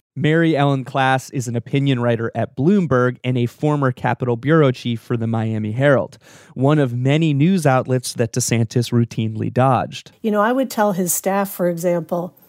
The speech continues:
Speaker 2: "Steel sharpens steel." If you want your guy to get better, he's gotta be able to subject himself to difficult questions. But they just could never convince him of that.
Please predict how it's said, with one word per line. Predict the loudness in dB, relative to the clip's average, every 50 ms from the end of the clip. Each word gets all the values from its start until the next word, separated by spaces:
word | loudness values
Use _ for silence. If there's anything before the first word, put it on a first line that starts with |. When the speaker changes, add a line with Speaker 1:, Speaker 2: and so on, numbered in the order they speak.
| _ _ _
Speaker 2:
"Steel | -10 -6 -2 0 2 2 2
sharpens | 0 0 0 0 0 0 -2 -4 -4 -4
steel." | -6 -6 -4 -4 -4 -4 -6 -12 -16 -20 -20 -20 -20 _ _ _ -10
If | -6 -6 -6 -4
you | -2 0 0 2
want | 2 2 0 -2 -2 -4 -6 _
your | -6 -2 0 2 2 2 2 0 -2 -4 -6 -4
guy | -2 0 2 2 2 2 0 -2
to | -4 -6 -10
get | -10 -4 -2 -2 -2 -2 -2 0
better, | 2 2 2 2 2 0 -2 -4 -8 -12 _
he's | -10 -4 0 0 0 0
gotta | 0 0 0 2 2 2 2
be | 0 0 0 0 2
able | 2 0 0 -4
to | -4 -4
subject | -4 -4 -4 -2 0 0 0 0 -2 -6
himself | -6 -6 -2 0 0 0 0 0 -4 -6
to | -6 -6
difficult | -2 0 0 0 2 0 0 0 0 -2 -2 -2
questions. | -4 -4 -4 -4 -4 -6 -6 -8 -8 -8 -8 -10 -12 -12 -16 -20 -20 -20 -20 -20 _ _ -4
But | -4 -4 -2 0
they | 0 2 2
just | 2 0 -2 -2 -4 -4
could | -2 0
never | 2 2 2 2 0 -2
convince | -2 -2 -2 -2 0 0 0 0 0 0 -2 -4
him | -4 -6
of | -6 -8 -8
that. | -10 -10 -10 -12 -14